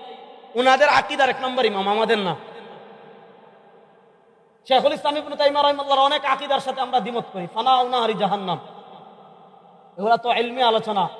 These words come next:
এগুলা আমি পড়াই এক বছর, পুরা বছর পড়াই আমার ইফতার। ভালো করে শুনেন, ইবনে তাইমিয়া রাহিমাহুল্লাহর একটা কিতাব আছে মিনহাজুস সুন্নাতিন নাবাউইয়া, মিনহাজুস সুন্নাতিন নাবাউইয়া।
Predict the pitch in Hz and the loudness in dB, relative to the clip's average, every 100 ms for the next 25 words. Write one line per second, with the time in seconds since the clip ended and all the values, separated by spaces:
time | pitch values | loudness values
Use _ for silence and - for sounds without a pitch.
0 | - - - 180 214 220 - 226 226 220 | -18 -18 -10 2 2 2 -4 0 0 0
1 | 185 220 180 - - - - - - 233 | -6 -8 -8 -10 -16 -20 -20 -20 -4 0
2 | 185 196 226 247 214 226 208 196 185 - | 0 -2 -2 -2 2 2 2 0 -6 -8
3 | 160 123 - - - - - - - - | -10 -10 -16 -20 -20 -20 -20 -20 -20 -20
4 | - _ _ _ _ _ _ _ _ _ | -20 _ _ _ _ _ _ _ _ _
5 | 185 262 247 311 - 311 277 - - - | 4 6 6 4 4 2 0 -2 -14 -16
6 | - - - - - - - - - - | -18 -18 -20 -20 -20 -20 -20 -20 -20 -20
7 | - - 247 277 320 320 320 320 302 311 | -20 -10 -4 0 4 4 4 4 2 0
8 | 320 311 302 302 294 302 302 294 285 285 | -2 0 -2 -4 -8 0 0 2 0 0
9 | 269 302 277 - 294 285 285 285 269 269 | 0 0 0 -6 -8 -4 -6 -4 -2 2
10 | 269 285 269 220 135 - - - - - | 2 2 2 2 2 -8 -16 -18 -20 -20
11 | - - - - - - - - - _ | -20 -20 -20 -20 -20 -20 -20 -20 -20 _
12 | _ _ - 214 226 277 285 269 - 277 | _ _ -2 2 6 6 4 -2 -4 -4
13 | 277 277 294 269 240 233 247 208 | -2 -2 -2 -2 0 0 2 2